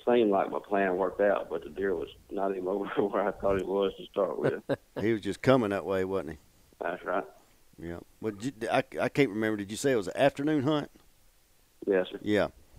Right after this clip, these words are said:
Speaker 2: So he was probably bedding up in there. You know, he's probably going back to his bed, you reckon, or what do you think?
Speaker 1: I don't know. Uh, maybe.
Speaker 2: Yeah.
Speaker 1: Really, it seems like just with all them, those couple thick cutovers, I'd get pictures of the deer and,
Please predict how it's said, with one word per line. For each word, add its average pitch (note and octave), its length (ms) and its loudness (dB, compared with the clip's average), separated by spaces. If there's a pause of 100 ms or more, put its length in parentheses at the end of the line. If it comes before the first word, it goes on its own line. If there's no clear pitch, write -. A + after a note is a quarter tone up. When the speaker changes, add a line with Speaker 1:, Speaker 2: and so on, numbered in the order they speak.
(140)
Speaker 2:
So G2 180 0
he G#2+ 100 4
was C#3 80 2
probably C3 360 4
bedding A2+ 320 8
up F#2 160 0
in F#2 80 -4
there. F#2+ 180 2
You F#2 100 0
know, G2+ 120 0
he's G#2 100 -2
probably A2+ 240 -2
going F#2+ 160 -2
back F2+ 160 0
to F2+ 80 -10
his F2 80 -14
bed, G2+ 300 2
you D#2+ 80 -8
reckon, A#2+ 340 0
or G2+ 80 -2
what F#2+ 180 0
do F#2+ 60 -4
you G2 60 -6
think? F#2 300 -4 (1120)
Speaker 1:
I A#2 160 -4
don't B2+ 220 -2
know. B2+ 320 -2 (100)
Uh, G2 340 0 (1800)
maybe. A2 360 2 (680)
Speaker 2:
Yeah. E2+ 240 -4 (140)
Speaker 1:
Really, A2 180 0 (200)
it G2+ 160 -6
seems B2+ 180 2
like G#2 200 2
just G#2+ 280 0
with G2 100 -2
all G#2+ 220 2
them, G2+ 220 -2 (200)
those G2 160 -4 (180)
couple - 280 -4 (240)
thick - 220 -2
cutovers, G2 600 4
I'd A2 60 -6
get A#2 200 0
pictures G2 320 0
of F#2+ 100 0
the F#2 60 -2
deer G2+ 320 4
and, F2 100 -2